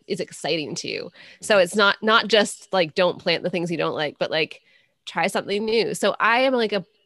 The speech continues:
because I have very little space, I am a primarily, like, I must produce as much food as possible,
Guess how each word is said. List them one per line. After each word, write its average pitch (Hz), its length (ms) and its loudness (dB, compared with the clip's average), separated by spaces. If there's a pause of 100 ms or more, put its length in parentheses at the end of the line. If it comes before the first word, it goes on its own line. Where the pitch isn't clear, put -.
(160)
because 277 300 -4
I 277 80 2
have 240 160 0
very 202 260 2
little 190 240 -2
space, 156 520 -8 (200)
I 185 120 0
am 185 160 0
a 175 60 -4
primarily, 180 720 -2
like, 165 380 -4
I 175 100 -4
must 175 240 -6
produce 175 360 -8 (100)
as 160 160 -8
much 202 300 -4
food 196 200 -2
as 196 100 -6
possible, 185 540 -2